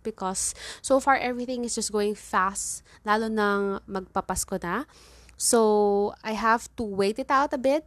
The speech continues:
and try to find some, um, slow time, a downtime where I can finally focus. Because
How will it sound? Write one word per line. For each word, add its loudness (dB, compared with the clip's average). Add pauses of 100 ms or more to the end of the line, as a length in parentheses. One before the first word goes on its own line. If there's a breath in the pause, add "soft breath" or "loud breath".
and -6
try 0 (100)
to -4
find -2 (640)
some, 2 (500 loud breath)
um, 0
slow 0
time, -8 (420)
a -4
downtime 0
where 2
I 2
can -4
finally 0
focus. -2
Because -6